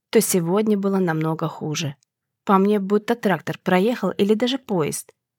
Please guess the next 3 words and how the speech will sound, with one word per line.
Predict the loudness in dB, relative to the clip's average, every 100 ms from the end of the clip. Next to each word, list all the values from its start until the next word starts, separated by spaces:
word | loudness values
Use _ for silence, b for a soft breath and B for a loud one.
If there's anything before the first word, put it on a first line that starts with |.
| _ -2
Да-да, | 2 4 2 0 0 0 -6 _ _ _ -2
именно | 2 2 2 -2
так. | 0 0 -2 -12